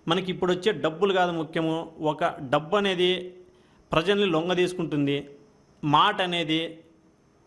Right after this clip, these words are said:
జనాల్ని జయిస్తుంది, ప్రపంచాన్ని జయిస్తుంది. మాట అనేది, నిజాయితీ అనేది ప్రపంచం జయిస్తుంది. ఇది గుర్తుపెట్టుకోండి ప్రజలు. ఇంకా మీకు నేను చెప్పాల్సిన ఏ విషయం అంటే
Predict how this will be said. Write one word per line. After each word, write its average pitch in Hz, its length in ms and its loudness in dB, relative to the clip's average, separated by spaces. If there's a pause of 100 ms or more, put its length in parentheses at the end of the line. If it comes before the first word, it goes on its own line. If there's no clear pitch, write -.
(280)
జనాల్ని 185 500 2
జయిస్తుంది, 147 680 -2 (240)
ప్రపంచాన్ని 180 500 0
జయిస్తుంది. 151 400 -2
మాట 131 260 0
అనేది, 120 360 -8
నిజాయితీ 180 580 0
అనేది 170 220 -2
ప్రపంచం 160 340 -4
జయిస్తుంది. 147 420 -6
ఇది 170 120 -6
గుర్తుపెట్టుకోండి 156 640 -4 (520)
ప్రజలు. 139 360 0 (1700)
ఇంకా 175 380 2
మీకు 160 280 -2
నేను 165 160 0
చెప్పాల్సిన 175 480 -2
ఏ 160 60 2
విషయం 165 300 -4
అంటే 151 520 -4